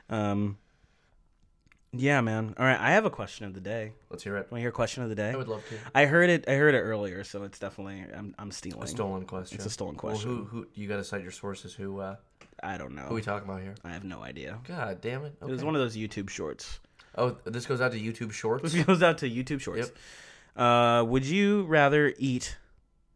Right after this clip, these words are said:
Speaker 1: a man-sized bean
Speaker 2: <laughs> Okay.
Speaker 1: or a bean-sized man, and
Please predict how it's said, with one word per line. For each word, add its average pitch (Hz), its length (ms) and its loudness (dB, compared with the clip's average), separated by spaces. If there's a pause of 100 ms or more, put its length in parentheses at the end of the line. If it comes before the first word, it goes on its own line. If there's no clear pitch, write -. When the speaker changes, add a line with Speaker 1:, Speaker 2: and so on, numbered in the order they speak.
(420)
Speaker 1:
a 120 60 0
man-sized 127 960 4
bean 110 420 0 (720)
Speaker 2:
<laughs> - 20 -
Okay. - 160 -8 (360)
Speaker 1:
or 120 320 8
a 120 80 4
bean-sized 117 760 0
man, 101 460 -2 (200)
and 113 440 0